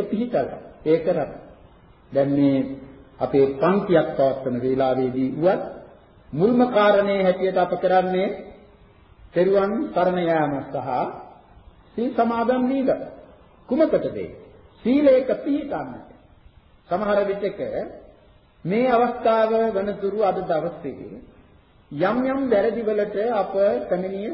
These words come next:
සිටින්නට පුළුවන්. ප්‍රත්‍යඥ තත්ත්වය එබඳු බැවින් අප දන්නේ නැහැ. එහෙම පැමිණිලා සිටින්නට පුළුවන්.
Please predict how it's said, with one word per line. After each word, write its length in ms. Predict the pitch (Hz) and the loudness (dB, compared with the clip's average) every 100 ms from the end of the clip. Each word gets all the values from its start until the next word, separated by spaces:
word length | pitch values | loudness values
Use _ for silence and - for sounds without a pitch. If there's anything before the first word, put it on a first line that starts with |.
| 311 | -8
සිටින්නට 480 | - 185 196 208 240 | -10 -8 -8 -6 -6
පුළුවන්. 400 | 269 285 247 - - - - _ _ _ _ | -6 -4 -4 -6 -16 -20 -20 _ _ _ _
ප්‍රත්‍යඥ 580 | - 143 139 131 135 131 | -8 -2 -2 0 -4 -2
තත්ත්වය 420 | 123 120 - 120 107 - - | -6 -8 -6 -6 -6 -12 -14
එබඳු 440 | 117 131 95 107 | -6 -6 -6 -10
බැවින් 360 | 117 156 135 98 190 - - - - | 0 0 2 -2 -6 -6 -14 -20 -16
අප 160 | - 160 | -4 2
දන්නේ 380 | 202 220 180 139 | 2 2 0 -4
නැහැ. 280 | - 139 196 - - - _ - | -6 -8 -10 -12 -20 -20 _ -8
එහෙම 240 | 151 196 226 220 226 | -4 0 0 -2 -6
පැමිණිලා 580 | - 165 165 160 180 208 - - - - | -2 -2 0 0 2 0 -6 -14 -20 -20
සිටින්නට 420 | - 147 143 139 - | -14 -8 -4 -2 -4
පුළුවන්. 380 | - 233 214 | -4 0 0